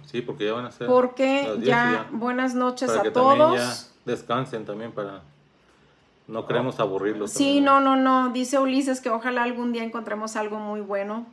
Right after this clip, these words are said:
Speaker 2: este, hasta escarba-, escarbar y sacar algo muy bueno. Se lo merecen. Muchas gracias.
Speaker 1: Muchas gracias, muchas
Speaker 2: Y
Speaker 1: gracias.
Speaker 2: pues ojalá que todos, que todos ustedes
Speaker 1: Todos.
Speaker 2: el día que vayan a una prospección y escarben, saquen algo muy bueno. Que miren, de verdad,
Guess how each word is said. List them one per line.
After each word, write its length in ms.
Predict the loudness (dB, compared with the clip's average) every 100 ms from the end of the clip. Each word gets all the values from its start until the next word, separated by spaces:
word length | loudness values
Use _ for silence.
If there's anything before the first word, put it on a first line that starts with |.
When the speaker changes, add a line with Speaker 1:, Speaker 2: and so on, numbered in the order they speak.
| _ -12
Speaker 2:
este, 460 | -10 -10 -10 -8 -8
hasta 220 | -8 -10
escarba-, 380 | -8 -8 -8 -8
escarbar 480 | -8 -6 -4 -4 -4
y 60 |
sacar 240 | -8 -6 -4
algo 200 | -4 -6
muy 200 | -8 -6
bueno. 280 | -8 -8 -8
Se 120 | -8
lo 100 | -10
merecen. 420 | -8 -8 -8 -10
Muchas 400 | -10 -8 -8 -6
gracias. 280 | -6 -6 -2
Speaker 1:
Muchas 160 | -2 0
gracias, 220 | -4 -8
muchas 160 | -8 -6
Speaker 2:
Y 80 |
Speaker 1:
gracias. 240 | 0 2 4
Speaker 2:
pues 140 | 2
ojalá 280 | 2 0 0
que 100 | -2
todos, 600 | -2 2 4 4 2 -10 _ _
que 100 | -4
todos 320 | 4 4 4
ustedes 380 | -2 2 6 6 4
Speaker 1:
Todos. 40 |
Speaker 2:
el 100 | 2
día 160 | 0 0
que 100 | 0
vayan 280 | 2 0
a 40 | 0
una 260 | 0 0
prospección 640 | -2 -6 -8 -6 -2 0 0
y 60 | -2
escarben, 480 | -4 -4 -2 -4
saquen 340 | -6 -8 -8 -8
algo 220 | -6 -6
muy 200 | -4 -4
bueno. 280 | -4 -4 -2
Que 100 | 0
miren, 280 | 4 4 2
de 100 | -2
verdad, 300 | -2 -4